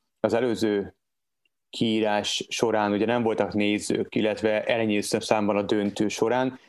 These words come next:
és ez nagyban megkönnyítette Ronnie O'Sullivan dolgát, akinek bevallottan nem a kedvenc, messze nem a kedvenc tornája a világbajnokság, mert hogy baromi nagy a felhajtás, rettentő sokan vannak, kicsi a hely,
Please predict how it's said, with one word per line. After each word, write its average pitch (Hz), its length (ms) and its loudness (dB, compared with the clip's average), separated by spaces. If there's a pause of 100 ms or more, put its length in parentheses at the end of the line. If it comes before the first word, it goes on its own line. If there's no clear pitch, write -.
(120)
és - 160 -2
ez 110 100 2
nagyban 131 320 0
megkönnyítette 107 600 0
Ronnie 104 260 2
O'Sullivan 98 340 0
dolgát, 113 300 0
akinek 104 340 0
bevallottan 107 540 0
nem 107 180 2
a 98 80 -2
kedvenc, 98 440 0
messze 120 380 0
nem 95 140 0
a 95 60 0
kedvenc 95 360 -2
tornája 104 340 0
a 92 40 0
világbajnokság, 117 580 0
mert 104 120 0
hogy 101 200 -2 (240)
baromi 131 280 0
nagy 107 140 0
a 101 60 -2
felhajtás, 113 680 0
rettentő 104 380 0
sokan - 380 0
vannak, 101 420 0
kicsi 131 300 0
a 107 120 0
hely, 104 460 0